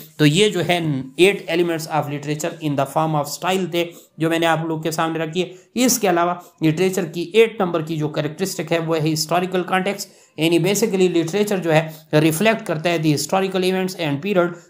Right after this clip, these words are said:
that have shaped the nation including the colonial era, the American Revolution, the Civil War, the Great Depression and the civil rights मूवमेंट या क्लासिकल मूवमेंट and romantic movement,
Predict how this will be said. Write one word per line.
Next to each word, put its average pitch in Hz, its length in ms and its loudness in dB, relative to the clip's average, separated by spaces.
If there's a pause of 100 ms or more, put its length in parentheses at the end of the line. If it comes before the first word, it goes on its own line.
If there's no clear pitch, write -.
(140)
that 156 280 4
have 156 240 4
shaped 208 320 2
the 156 120 4 (280)
nation 180 400 2 (280)
including 170 520 4
the 160 180 2
colonial 185 480 2 (140)
era, 175 160 4 (360)
the 143 180 4
American 185 360 0
Revolution, 170 580 0
the 147 100 0
Civil 196 360 2
War, 170 180 4 (320)
the 139 180 0
Great 180 260 2
Depression 170 500 0 (160)
and 143 200 0
the 139 180 -2
civil 220 200 4
rights 165 360 0 (260)
मूवमेंट 170 440 4
या 139 260 4
क्लासिकल 180 540 0
मूवमेंट 165 340 -2
and 139 220 -2
romantic 196 400 -2
movement, 165 240 0